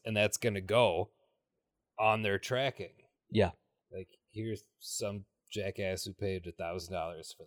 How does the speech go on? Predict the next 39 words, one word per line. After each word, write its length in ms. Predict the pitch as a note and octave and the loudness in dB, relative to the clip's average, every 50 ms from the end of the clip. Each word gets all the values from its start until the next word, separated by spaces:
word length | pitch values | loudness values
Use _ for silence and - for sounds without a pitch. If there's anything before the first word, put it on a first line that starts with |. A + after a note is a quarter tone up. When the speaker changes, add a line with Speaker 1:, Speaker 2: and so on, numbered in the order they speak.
| - - - | -20 -20 -16
Speaker 1:
this. 280 | - - - - - _ _ _ _ _ _ _ _ _ _ _ _ _ _ _ _ _ _ _ _ _ _ _ _ _ _ _ _ _ F3+ | -14 -12 -12 -12 -14 _ _ _ _ _ _ _ _ _ _ _ _ _ _ _ _ _ _ _ _ _ _ _ _ _ _ _ _ _ -8
Speaker 2:
G-, 260 | F3+ - D3+ D#3 D#3 - | 2 6 6 6 8 8
um, 440 | C3 C3+ C3+ C3 B2 A2+ A2 A2 - _ _ _ _ _ _ _ - | 10 10 12 10 10 6 4 0 -4 _ _ _ _ _ _ _ 4
I 60 | C#3 | 6
don't 100 | D3 C#3 | 8 8
know 80 | C#3+ | 6
if 100 | C3+ - | 6 4
either 200 | A2 G#2+ G#2+ G#2 | 4 2 4 4
one 140 | F#2+ F#2+ F#2+ | 2 2 0
of 60 | F#2+ | 0
you 60 | F#2+ F2+ | 0 2
guys 260 | G2 F#2 F2+ - - | 4 4 4 4 4
watched 300 | F#2 F2+ - - - - _ _ _ _ _ _ - | 4 4 2 0 -4 -10 _ _ _ _ _ _ 2
John 260 | A2+ G#2+ G2 F#2+ F#2+ | 4 4 6 4 4
Oliver. 440 | F2 D#2+ D#2+ E2+ - B2 - D#2+ - _ _ _ _ | 2 2 0 0 0 0 -2 -2 -4 _ _ _ _
He 200 | - - C3+ B2 | -6 -4 0 4
did 160 | B2+ B2 A#2 | 8 8 8
a 40 | A2 | 8
thing 240 | - - A2+ G#2+ | 6 4 4 4
on 100 | G2+ F2 | 4 2
Ticketmaster, 680 | - - - D#3 - - - F#2+ F2 D#2+ D#2 - - - D#2+ | 2 2 2 2 2 0 -2 -4 -4 -4 -4 -6 -10 -8 -4
which 200 | E2 F2+ - - | -4 -4 -2 -4
is 100 | F2+ E2+ | -4 -2
really 260 | F2+ G2 F#2+ F#2+ F2 | -2 0 0 0 -2
interesting, 380 | F2+ F2+ - - - - F#2+ F2+ | -4 -6 -8 -10 -8 -6 -6 -2
about 240 | F#2 F2+ E2+ E2+ - | 2 2 2 2 4
how 400 | - G2+ G2 G2 F#2+ F#2 F2+ - - - - - - - _ _ _ _ _ _ _ | 6 8 8 8 8 6 4 2 -2 -10 -20 -20 -20 -20 _ _ _ _ _ _ _
they 320 | A#2+ A2 A2 A#2 A2+ A#2 A#2 | 0 6 8 10 10 10 10
basically 460 | A2+ A2+ A2+ A#2 - - - A#2+ A2 | 10 8 8 8 6 2 0 0 0
scalp 580 | - - - - - - A#2 A2 A2 - - - | 0 0 -2 0 4 6 8 8 6 4 4 6
their 220 | A#2+ A2 G#2+ - G#2 | 6 6 6 6 4
own 340 | G#2+ A2 G#2+ G#2 G#2 G#2 G#2 | 4 4 6 4 2 0 -2
tickets. 640 | - - C3+ B2+ - B2 - - - - - - - _ | 0 0 0 0 0 -4 -8 -8 -10 -10 -10 -10 -12 _
So 200 | - - - A#2+ | -8 0 2 4
they, 420 | A2+ A2+ G#2+ G2+ G2+ F#2+ F#2+ F#2 - - - - _ _ _ _ _ - | 6 8 8 8 6 6 4 0 -2 -8 -20 -20 _ _ _ _ _ 2
like, 160 | A2 G#2+ - | 2 4 6
they'll 140 | A#2+ A2+ G#2+ | 4 4 4
release, 500 | A2+ B2 B2 B2+ B2+ B2+ A#2 - - - | 4 4 6 8 6 6 6 2 -2 2
like, 220 | - A2+ G#2+ - | 4 4 4 2